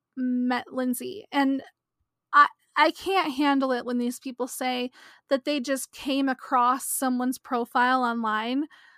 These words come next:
Like, it just popped up in their suggested friends on Facebook or something. Um, I mean,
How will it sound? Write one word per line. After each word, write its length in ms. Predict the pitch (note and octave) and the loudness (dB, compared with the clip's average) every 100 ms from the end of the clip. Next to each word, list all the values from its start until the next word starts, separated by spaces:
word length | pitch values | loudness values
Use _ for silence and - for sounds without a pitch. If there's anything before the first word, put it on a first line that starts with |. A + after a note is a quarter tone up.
| _ | _
Like, 280 | C#4+ C4+ - | 4 4 4
it 120 | D#4 - | -4 -2
just 260 | D#4 - | -4 -6
popped 440 | - - C#4+ D4 C4 | -2 8 8 8 2
up 200 | C4 B3+ | 0 0
in 140 | B3 | -2
their 140 | A#3+ | -2
suggested 720 | A#3+ C4+ A#3 A#3 A#3 - B3 A3+ | -4 -6 -6 -4 -6 -6 -10 -8
friends 480 | - A3+ B3+ C#4 B3+ | -4 -2 0 -2 -2
on 160 | B3 | -6
Facebook 460 | - C#3 - - - | -6 -10 -6 -4 -4
or 120 | D4 D4 | -4 -4
something. 640 | D#4 D4+ D4+ D4+ D#4 E4 - - - - C4 | -2 -2 -2 -4 -2 -4 -8 -20 -20 -4 4
Um, 480 | C4 B3+ B3 B3 - - | 6 6 2 -2 -6 -4
I 80 | C#4 | 0
mean, 240 | C#4 | 0